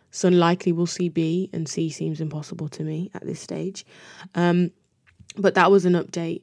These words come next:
within that case, um, from an episode that came out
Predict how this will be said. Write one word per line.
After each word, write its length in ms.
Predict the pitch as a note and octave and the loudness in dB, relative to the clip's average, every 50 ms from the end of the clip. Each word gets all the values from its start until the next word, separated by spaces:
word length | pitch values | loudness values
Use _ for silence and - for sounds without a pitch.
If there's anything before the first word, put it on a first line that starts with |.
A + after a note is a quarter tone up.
| _ - | _ -8
within 520 | F3 E3+ D#3+ F3 E3+ E3 D#3+ D#3+ E3 E3 | -8 -6 -4 -4 -6 -6 -6 -8 -8 -10
that 240 | E3 E3+ - - - | -10 -10 -10 -10 -10
case, 560 | - E3+ E3+ E3 E3 - - - - - - - - | -8 -6 -6 -6 -6 -8 -12 -14 -14 -14 -12 -8 -8
um, 400 | E3 D#3+ E3 D#3+ D#3+ E3 F3+ - - _ - | -6 -6 -6 -6 -8 -10 -10 -12 -16 _ -20
from 400 | - - - F3+ E3 E3 F#3 F#3+ | -20 -10 -8 -6 -6 -6 -6 -6
an 80 | F3 | -6
episode 380 | E3 E3 - - - F#3 F3 - | -6 -8 -10 -12 -12 -12 -10 -10
that 120 | - - | -12 -14
came 240 | - - F3+ D#3+ D#3 | -12 -10 -10 -8 -8
out 220 | D#3 D#3 D#3 E3+ | -8 -8 -10 -10